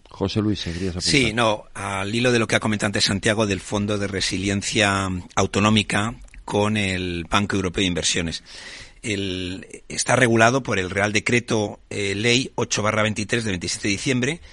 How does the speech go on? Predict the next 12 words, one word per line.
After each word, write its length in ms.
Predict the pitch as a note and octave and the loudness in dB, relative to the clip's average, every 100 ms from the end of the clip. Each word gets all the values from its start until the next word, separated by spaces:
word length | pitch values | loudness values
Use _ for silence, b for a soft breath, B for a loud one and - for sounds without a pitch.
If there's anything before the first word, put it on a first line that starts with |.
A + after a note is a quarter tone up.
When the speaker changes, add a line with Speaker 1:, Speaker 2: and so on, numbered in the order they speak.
| B B - | B B -10
Speaker 2:
donde 520 | A2+ G2 G2 F#2+ F2+ - | -4 -2 2 2 2 -4
viene 340 | G2+ A2 B2 | 0 2 4
bastante 400 | A#2+ - G#2+ G#2 A2+ | 4 2 0 2 2
detalle 540 | A2 B2+ B2 C3+ D3+ | 4 6 6 4 0
de 160 | G#2 G2 | -2 -2
cómo 500 | - A2 A#2+ C3 - | 0 2 2 0 -4
va 220 | - G2+ G#2+ | -6 2 4
a 40 | |
ser 140 | - | 4
esta 220 | G#2 - A2 | 0 0 2
relación 540 | G#2+ G#2 C#3+ C3 A#2 | 2 2 4 4 4
entre 420 | A#2+ A2 G#2 F2 | 2 2 2 0